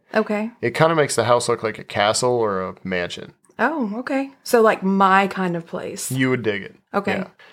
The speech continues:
Speaker 2: Anyways, it would seem that one day Adams had a stroke and just dropped dead in the home. Now, according to his wife, he wasn't done living there. She believed that his spirit still haunted the house as she could hear footsteps on the second floor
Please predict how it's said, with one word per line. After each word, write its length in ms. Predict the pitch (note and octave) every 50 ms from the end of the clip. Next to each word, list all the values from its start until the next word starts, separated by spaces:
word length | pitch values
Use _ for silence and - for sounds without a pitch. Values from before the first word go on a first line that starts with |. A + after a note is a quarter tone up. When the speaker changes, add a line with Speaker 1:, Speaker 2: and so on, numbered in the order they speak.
| _ _ -
Speaker 2:
Anyways, 420 | C3+ D3+ D3+ C#3 B2 A#2+ A2 A2+
it 100 | - -
would 140 | C3 B2+ -
seem 220 | - - D3+ D#3 D3
that 100 | C3 A2+
one 220 | A2 B2 C#3 C#3+ C3+
day 280 | A#2+ A2+ A2+ A2+ A2
Adams 440 | - - - A#2 B2+ C#3 C#3 C3 -
had 120 | - B2 A#2
a 60 | A2
stroke 480 | - - - C3 C3+ D#3+ E3 - - -
and 220 | A#2+ A#2 A2+ A2 G2+
just 260 | A#2 A2 G#2 - -
dropped 400 | - - A2 G#2+ A2 A2 - -
dead 200 | G#2+ G#2 G#2 G#2
in 120 | G2+ G2
the 100 | G2 F#2
home. 220 | F#2+ F#2+ E2+ E2+ - _ _ _ _ _ _ _ _ - - - _ -
Now, 120 | - A2 A2+
according 400 | A2 - - D#3 D#3+ E3 D3+ B2+
to 160 | - C#3 B2
his 140 | A2+ G#2+ A2
wife, 520 | A#2 C#3+ F#3 G3+ D3+ A#2+ A2 - - - _ _ _
he 240 | _ - - E3 E3
wasn't 500 | D3+ C3 B2 B2+ C3+ C#3 C#3+ C#3 B2+ G#2+
done 260 | G2+ A2+ A2+ A2+ G#2+ G#2
living 300 | G2+ G2+ F#2+ G2 A2 A2
there. 280 | - - - - - _ _ _ _ _ _ _
She 240 | - - C3 C3+
believed 320 | D#3 D#3+ E3 D3+ D3 C#3 C3
that 120 | C3+ A#2
his 180 | B2 C3 B2+ -
spirit 400 | - - B2 B2 C3+ C#3 C3+ -
still 500 | - - - - - C3 C3 C3+ C#3+ C#3
haunted 400 | - - C#3 C#3+ C#3 - C3 A#2
the 100 | A#2 G#2+
house 360 | A#2+ B2 A#2+ A2 G2+ - -
as 200 | - - A2+ A2
she 160 | - - B2 A#2
could 140 | - G#2+
hear 160 | G#2+ A#2 A2+ A2
footsteps 640 | - - - D3+ - - - - A2+ G#2 G#2 - -
on 180 | - G#2+ G#2
the 80 | G2 F#2
second 380 | - - - B2 B2+ - C3+ -
floor 460 | - - A2 A2+ B2 C#3+ E3+ E3+